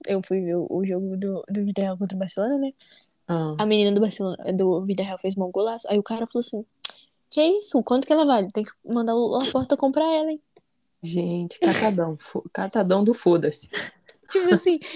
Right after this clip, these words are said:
Speaker 1: ela só fez um golaço, tá ligado? E os <laughs> caras já, "Não, tem que contratar ela." Tipo, oi? Mas é isso. É, e é tudo sete horas da
Speaker 2: Torcedores,
Speaker 1: manhã, tá?
Speaker 2: calma.
Speaker 1: É tudo sete horas da manhã. Não
Speaker 2: Bom,
Speaker 1: vou acordar pra ver.
Speaker 2: É.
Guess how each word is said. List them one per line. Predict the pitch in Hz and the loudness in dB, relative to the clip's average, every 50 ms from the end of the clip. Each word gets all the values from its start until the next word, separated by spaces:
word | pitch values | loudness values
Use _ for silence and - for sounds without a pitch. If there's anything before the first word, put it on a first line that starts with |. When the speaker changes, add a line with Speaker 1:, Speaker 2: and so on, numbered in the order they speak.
| - - | -14 -10
Speaker 1:
ela | - 269 277 302 | -4 -2 -2 -2
só | 294 - 285 262 | 0 -2 -4 -2
fez | - 240 226 226 | -2 -4 -4 -2
um | 240 240 | -4 -4
golaço, | 240 247 254 247 240 233 226 220 220 196 - | -2 0 0 0 -2 -2 -4 -6 -8 -10 -10
tá | - 220 | -8 -6
ligado? | 214 214 208 214 220 226 220 220 214 208 233 - _ - - - - - - - _ _ _ | -6 -4 -4 -2 -2 -2 -2 -4 -6 -8 -12 -16 _ -20 -20 -20 -20 -20 -20 -20 _ _ _
E | - 233 254 | 0 2 4
os | 247 247 | 4 4
<laughs> | - | 4
caras | - 311 285 226 254 247 | 4 2 4 4 2 4
já, | 220 269 226 208 196 - _ | 4 2 0 0 -6 -10 _
"Não, | 208 202 - - - | -10 -10 -10 -10 -10
tem | _ - 208 220 | _ -8 -8 -8
que | - | -8
contratar | _ - 214 233 254 - 277 277 262 - 285 | _ -10 -8 -8 -6 -4 -4 -4 -4 -2 -2
ela." | 285 262 240 233 220 220 - - - - - _ _ _ | -2 0 0 -2 -2 -4 -8 -14 -20 -20 -20 _ _ _
Tipo, | - 359 311 269 269 - | 0 0 2 2 -2 -2
oi? | - 233 254 311 330 330 - _ - - - - - - - - - _ _ _ _ _ _ - - | 0 2 2 2 0 -2 -6 _ -20 -20 -20 -20 -20 -20 -20 -20 -20 _ _ _ _ _ _ -20 -10
Mas | - 202 208 | -6 -4 0
é | 208 214 | 2 2
isso. | 262 294 262 - - 202 208 226 | 2 2 0 -4 -6 -10 -10 -8
É, | 208 208 208 208 - _ | -8 -8 -8 -8 -8 _
e | - 220 220 | 2 4 4
é | 214 | 4
tudo | 214 - 208 196 196 196 | 4 0 2 2 4 4
sete | - 247 208 185 170 | 6 6 6 8 8
horas | 175 180 190 - | 6 6 6 6
da | - | 4
Speaker 2:
Torcedores, | 294 | 2
Speaker 1:
manhã, | 320 330 262 - 165 | 2 2 4 4 4
tá? | 160 165 | 4 4
Speaker 2:
calma. | 165 160 156 160 - _ _ _ _ _ _ - - _ | 2 0 -4 -8 -12 _ _ _ _ _ _ -20 -18 _
Speaker 1:
É | - 208 | -6 -6
tudo | 202 - 214 202 - | -4 -4 -8 -6 -4
sete | 240 233 - 254 | -4 -4 -4 -2
horas | 240 254 233 | -4 -2 -2
da | 277 311 | -2 -2
manhã. | 320 294 220 196 - _ _ _ _ | -2 -4 -4 -6 -10 _ _ _ _
Não | - 196 269 | -4 0 2
Speaker 2:
Bom, | 220 180 | 2 2
Speaker 1:
vou | 185 202 | 0 0
acordar | - 254 262 277 269 262 | 0 0 2 2 0 0
pra | - 311 | 0 -2
ver. | 285 208 175 - _ _ _ _ _ _ _ _ _ - | -2 -2 -4 -6 _ _ _ _ _ _ _ _ _ -2
Speaker 2:
É. | 226 208 185 | -2 -2 -2